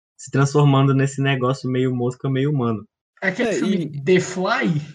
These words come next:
Speaker 3: É porque eu também não
Speaker 1: Tem
Speaker 3: lembro,
Speaker 1: um
Speaker 3: mas
Speaker 1: filme horrível, é ver-, não, não sei se o filme é horrível, eu vi quando eu tinha,
Speaker 2: É
Speaker 1: tipo,
Speaker 2: porque
Speaker 1: onze
Speaker 2: tem,
Speaker 1: anos
Speaker 2: é
Speaker 1: e eu
Speaker 2: porque tem
Speaker 1: fiquei
Speaker 2: um filme, não
Speaker 1: traumatizado.
Speaker 2: tem? Não tem um
Speaker 1: Tem, tem um
Speaker 2: filme?
Speaker 1: filme, eu
Speaker 2: A
Speaker 1: fiquei com muito
Speaker 2: Mosca?
Speaker 1: medo do filme.
Speaker 2: Então.
Speaker 1: É isso mesmo.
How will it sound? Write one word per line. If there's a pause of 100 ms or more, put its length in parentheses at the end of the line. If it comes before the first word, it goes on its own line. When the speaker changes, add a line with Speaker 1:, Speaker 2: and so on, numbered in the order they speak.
(680)
Speaker 3:
É
porque
eu
também
não
Speaker 1:
Tem
Speaker 3:
lembro,
Speaker 1:
um
Speaker 3:
mas
Speaker 1:
filme
horrível,
é
ver-,
não,
não
sei
se
o
filme
é
horrível,
eu
vi
quando
eu
tinha, (880)
Speaker 2:
É
Speaker 1:
tipo,
Speaker 2:
porque
Speaker 1:
onze
Speaker 2:
tem,
Speaker 1:
anos
Speaker 2:
é
Speaker 1:
e
eu
Speaker 2:
porque
tem
Speaker 1:
fiquei
Speaker 2:
um
filme,
não
Speaker 1:
traumatizado.
Speaker 2:
tem? (220)
Não
tem
um
Speaker 1:
Tem,
tem
um
Speaker 2:
filme?
Speaker 1:
filme,
eu
Speaker 2:
A
Speaker 1:
fiquei
com
muito
Speaker 2:
Mosca?
Speaker 1:
medo
do
filme.
Speaker 2:
Então.
Speaker 1:
É
isso
mesmo.